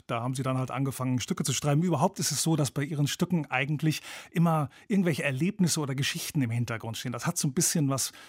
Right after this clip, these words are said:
finde ich, so von Programmmusik. Also, dass es irgendwas gibt außerhalb der Musik,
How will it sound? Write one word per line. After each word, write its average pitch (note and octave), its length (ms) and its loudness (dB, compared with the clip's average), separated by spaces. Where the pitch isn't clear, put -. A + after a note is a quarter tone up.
finde D3 240 -2
ich, D#3 140 -4
so D#3 100 -4
von C3+ 260 -2
Programmmusik. B2 800 -2
Also, A2 140 -6
dass A#2 160 -4
es B2 80 -4
irgendwas D#3+ 360 0
gibt - 280 -4
außerhalb D3+ 500 0
der D3 140 0
Musik, D3 380 0